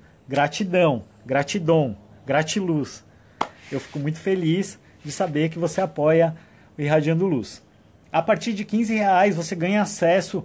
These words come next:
ao grupo no Facebook. E aí a nossa relação já começa a se aprofundar, você começa a fazer parte da nossa comunidade. A partir de cinquenta reais, você participa dos bate-papos por áudio e vídeo que acontecem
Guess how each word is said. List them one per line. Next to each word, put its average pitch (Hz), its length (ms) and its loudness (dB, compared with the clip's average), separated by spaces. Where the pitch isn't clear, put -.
ao 165 160 2
grupo 180 340 0
no 202 80 2
Facebook. 196 800 -4
E 139 100 0
aí 160 360 4
a 165 120 0
nossa 180 280 2
relação 180 640 4
já 160 100 0
começa 170 300 -2
a - 0 -
se 196 60 -2
aprofundar, 175 500 2
você 180 200 -2
começa 185 380 -2
a - 20 -4
fazer 180 200 -2
parte 175 340 0
da 175 100 -2
nossa 175 240 -4
comunidade. 143 760 -2
A 165 100 0
partir 220 320 0
de 208 80 -8
cinquenta 220 480 0
reais, 190 580 2
você 165 380 0
participa 202 800 -4
dos 151 120 -6
bate-papos 175 840 2
por 175 220 -2
áudio 196 300 4
e - 20 0
vídeo 170 400 -6
que - 80 -8
acontecem 170 680 -4